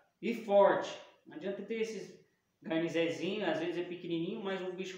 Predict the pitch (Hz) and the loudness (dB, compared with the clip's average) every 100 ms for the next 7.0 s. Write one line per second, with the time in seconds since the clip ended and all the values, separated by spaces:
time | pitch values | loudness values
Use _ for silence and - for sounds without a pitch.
0 | - - 165 185 185 185 180 - _ _ | -8 0 2 2 -2 -8 -10 -14 _ _
1 | _ 143 143 147 147 175 - 185 185 180 | _ -16 -12 -8 -6 -4 -4 -6 -2 2
2 | 151 165 190 165 175 - 185 180 170 - | 2 2 -2 -4 -6 -4 -4 -2 -2 -2
3 | 160 190 185 165 151 147 160 165 185 185 | -4 -2 0 0 -2 -4 -6 -4 0 0
4 | 180 180 175 175 - _ _ _ 160 - | -2 -4 -6 -6 -10 _ _ _ -10 -4
5 | 202 196 196 196 185 190 185 175 165 175 | -4 -2 -2 0 0 -2 0 0 2 2
6 | 190 185 190 - 190 190 139 135 123 117 | 0 -2 -6 -4 -4 -2 -2 -2 -4 -6